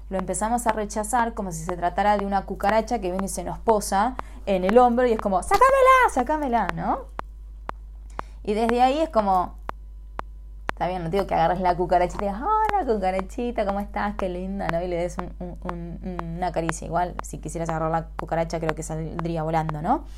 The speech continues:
Pero <laughs> más allá de eso, a lo que voy es que forma parte de nuestro mundo dual el poder darnos cuenta de lo que queremos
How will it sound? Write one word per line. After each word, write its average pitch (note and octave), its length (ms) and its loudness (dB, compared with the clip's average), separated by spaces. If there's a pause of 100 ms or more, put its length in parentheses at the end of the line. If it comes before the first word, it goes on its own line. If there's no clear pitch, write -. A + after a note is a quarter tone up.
(420)
Pero G#3+ 240 2
<laughs> G#3 100 -4
más C#4+ 220 -2
allá C#4+ 260 4
de A#3+ 120 6
eso, G3+ 320 -4 (500)
a G#3+ 80 0
lo A3+ 160 0
que B3 120 0
voy A#3+ 340 -2
es A3 220 -4
que A3 340 -4 (1700)
forma F#4+ 380 6
parte B3+ 500 4 (800)
de G#3+ 180 6
nuestro G#3+ 340 0
mundo D4 400 4
dual F#3 480 2 (880)
el C4 180 6
poder F4 320 6
darnos C#4 400 0
cuenta F#3+ 520 -2 (160)
de G#3+ 180 6
lo A3+ 160 4
que A3 160 0
queremos A#3+ 760 -2